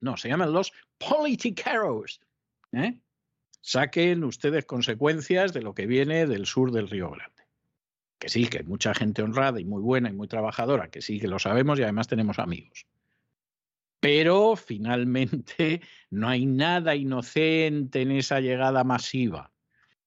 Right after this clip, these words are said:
Y en el caso de California, están aniquilando California, que podría ser un estado de una prosperidad y de una vida maravillosa,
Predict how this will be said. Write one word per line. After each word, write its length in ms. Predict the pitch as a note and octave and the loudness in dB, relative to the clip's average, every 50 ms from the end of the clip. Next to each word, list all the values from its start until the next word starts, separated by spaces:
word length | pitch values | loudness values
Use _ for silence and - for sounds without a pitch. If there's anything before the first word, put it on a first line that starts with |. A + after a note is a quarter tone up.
| _ _ | _ _
Y 140 | - A#2+ C3 | 0 0 2
en 100 | C3+ C3 | 2 2
el 220 | C3+ C3+ A#2+ - | 0 -2 -2 -2
caso 340 | _ F3+ F3 E3 - - E3+ | _ 0 2 2 0 0 -2
de 140 | D3 D3+ C#3+ | -2 -2 -2
California, 960 | - D3 C#3+ C#3+ C3+ C3 - E3+ F3 F3+ F3 E3+ F3+ F3+ F3+ F3 F3+ F3+ - _ | -2 -2 -2 -2 -4 -2 0 0 0 0 0 0 -2 0 0 0 -2 -2 -6 _
están 560 | A#2 A#2 A2+ - - - _ - D#3 D#3+ D#3 | -8 -6 -6 -6 -8 -6 _ -2 0 0 0
aniquilando 920 | D3+ D3+ D3+ C3+ B2 B2 - B2 A#2+ C3+ C#3+ D3 D3+ D3 C#3 C#3 C3+ C3+ - | -2 -4 -4 -4 -4 -4 -6 -4 -2 0 -2 -2 -2 -2 -4 -4 -4 -4 -2
California, 880 | B2+ A#2+ A#2+ A#2 A2+ - - D#3 D3+ C3 B2+ G#2+ F#2+ F#2+ F#2 D#2 - | -2 -2 -2 -2 -4 0 2 2 2 2 0 -2 -6 -6 -8 -8 -8
que 120 | - G#2 F2 | -8 -8 -6
podría 440 | - G#2+ G2+ A#2 B2+ C3 C3 B2+ | -4 -4 -2 0 2 2 2 2
ser 420 | A2+ - - E3+ F3+ G3 G3+ G3+ G3 _ _ - - - _ _ _ | 0 0 0 2 2 2 2 0 -2 _ _ -20 -20 -20 _ _ _
un 200 | A#2 A#2 B2+ C3 | -4 -2 0 0
estado 600 | A#2+ A#2 - - - - D#3+ E3+ F3 E3 D#3+ D3 | 0 -2 -4 -8 -2 0 2 2 2 0 0 -2
de 80 | C3+ | -2
una 280 | C3+ C3+ C3+ C3 B2+ - | -2 0 0 -2 -2 -4
prosperidad 920 | - B2 A#2+ A2+ A#2 - - - - _ B2 A#2 A2+ A2+ A#2 B2 C#3+ D3+ | -6 -4 -4 -4 -4 -4 -6 -8 -6 _ -2 0 0 0 2 2 2 2
y 80 | D3+ C3+ | 2 2
de 100 | B2+ B2+ | 0 0
una 160 | B2 A#2+ A#2 | 0 0 0
vida 240 | A#2+ B2 B2 A#2+ A#2 | 2 2 0 0 0
maravillosa, 880 | A#2 A2 A2 A2+ A2 A2+ A#2+ C#3 F3 F#3+ F3 - - F#3+ A3+ A#3+ - | 0 0 0 0 0 0 2 4 4 4 2 2 0 0 -2 -2 -6